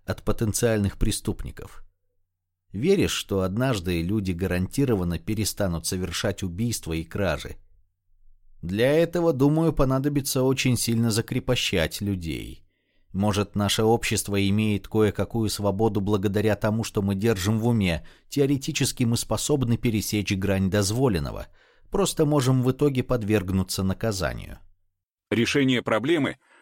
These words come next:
Speaker 2: в выработке чётких ориентиров. Возможно, намного больше, чем ты можешь себе представить.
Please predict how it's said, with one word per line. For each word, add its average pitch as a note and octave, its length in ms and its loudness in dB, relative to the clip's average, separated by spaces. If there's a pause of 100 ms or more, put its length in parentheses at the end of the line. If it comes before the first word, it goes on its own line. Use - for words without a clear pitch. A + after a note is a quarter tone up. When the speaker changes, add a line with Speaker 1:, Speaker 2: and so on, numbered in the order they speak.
(140)
Speaker 2:
в F2+ 140 -8
выработке C3+ 560 0
чётких - 680 -4
ориентиров. G2+ 840 -4 (380)
Возможно, A2 600 0
намного A#2 460 0
больше, A#2+ 480 0
чем G#2 240 -2
ты A#2 120 -2
можешь G#2 380 0
себе G#2+ 240 -2
представить. B2 640 -4